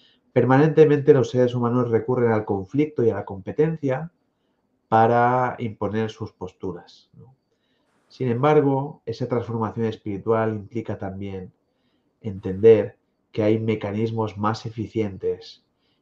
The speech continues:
y mucho mejores para llegar a acuerdos. Y esos son recurrir al compañerismo, recurrir a la camaradería, a la co-, a la cooperación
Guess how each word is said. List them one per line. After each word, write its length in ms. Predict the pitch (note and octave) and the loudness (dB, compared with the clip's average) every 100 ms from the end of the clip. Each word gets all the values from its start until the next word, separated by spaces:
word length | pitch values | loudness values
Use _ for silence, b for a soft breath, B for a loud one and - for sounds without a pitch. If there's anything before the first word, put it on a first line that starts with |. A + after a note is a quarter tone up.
| _ | _
y 160 | - G2+ | -10 -6
mucho 340 | A2 B2+ B2+ | -2 -2 -2
mejores 720 | G#2+ G2 - G2+ G2 A#2+ - _ _ _ _ - | -4 -6 -4 -6 -6 -10 -14 _ _ _ _ -4
para 600 | G2+ G2 F#2+ F#2+ G#2+ - - | 0 2 0 -2 -6 -12 -12
llegar 320 | G#2 F#2+ G2 | -6 -4 -2
a 60 | F#2 | -4
acuerdos. 640 | F2+ F#2 F2 F#2 - - _ _ - | -2 -4 -4 -8 -12 -18 _ _ -10
Y 80 | A2 | -4
esos 240 | A#2+ A2 | 0 0
son 240 | A#2 A2+ A2+ | 2 0 0
recurrir 560 | G2+ G2 F#2+ G#2+ G#2+ - | -4 -4 -2 -2 -2 -2
al 180 | G2 | -6
compañerismo, 1000 | - F#2 F#2+ F#2 F#2+ B2+ C#3 B2 A#2+ A#2+ b b b - | -8 -8 -8 -6 -2 2 2 0 -4 -6 b b b -10
recurrir 720 | F#2+ F#2 G2+ G2 A2 A2 G#2+ - | -10 -6 -6 0 0 0 -2 -6
a 200 | F#2+ F#2 | -6 -4
la 680 | F#2 F2+ F2 F2 - - - | -4 -6 -8 -10 -14 -16 -10
camaradería, 800 | G2+ G2 G2 F#2+ G2 C3 C3 | -8 -6 -4 -2 2 2 2
a 180 | A#2 A2 | 0 -4
la 140 | G2+ - | -6 -6
co-, 200 | F#2+ G2 _ - | -10 -14 _ -8
a 100 | G2+ | -6
la 160 | G2+ | -4
cooperación 880 | G2 G2+ G#2+ G2+ F#2+ D#3+ C#3+ C#3 D3+ | 0 0 0 0 0 6 6 6 -4